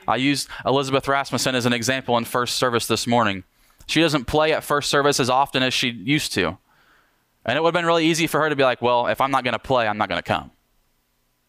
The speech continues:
That would have been logical. But she was here this morning, and she's been here every single week because this is where God has called her, and it's not about her. It's about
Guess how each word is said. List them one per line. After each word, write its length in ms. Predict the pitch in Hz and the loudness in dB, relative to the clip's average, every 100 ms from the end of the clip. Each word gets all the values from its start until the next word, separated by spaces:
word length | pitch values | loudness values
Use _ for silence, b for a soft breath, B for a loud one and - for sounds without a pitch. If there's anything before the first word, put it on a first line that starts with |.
| _ _ _ _ _ _ _ _ _ _ _ - _ _ | _ _ _ _ _ _ _ _ _ _ _ -20 _ _
That 140 | - 120 | -2 0
would 80 | |
have 80 | 143 | 2
been 100 | 139 | 0
logical. 640 | 123 113 123 127 147 165 _ _ _ _ _ _ _ _ _ _ _ _ 113 | 2 2 0 -2 -2 -4 _ _ _ _ _ _ _ _ _ _ _ _ -4
But 100 | 117 | -2
she 140 | 127 | 2
was 160 | 117 - | 2 2
here 180 | 131 | 2
this 160 | 113 104 | 0 -2
morning, 300 | 101 87 87 | 0 0 -2
and 80 | 92 | -4
she's 160 | 113 | -4
been 160 | 107 117 | -2 0
here 100 | 113 | 0
every 240 | 107 117 | 0 0
single 320 | 110 120 110 104 | -2 0 0 2
week 380 | 107 87 - _ b b b b b b - | 0 -2 -10 _ b b b b b b -6
because 260 | - 101 | -2 0
this 160 | 120 - | 0 0
is 140 | 110 | 0
where 100 | 110 | 0
God 200 | 107 101 | 0 0
has 120 | 90 | -2
called 380 | - - 127 120 | -4 -2 0 0
her, 180 | - 90 | 0 0
and 100 | 92 | 0
it's 120 | 95 | -2
not 160 | 117 117 | 0 0
about 300 | 110 113 104 | 2 0 0
her. 380 | - 113 104 117 b b b b b b _ _ - | -2 0 0 -2 b b b b b b _ _ -10
It's 160 | - | -4
about 340 | 98 107 104 | -2 0 0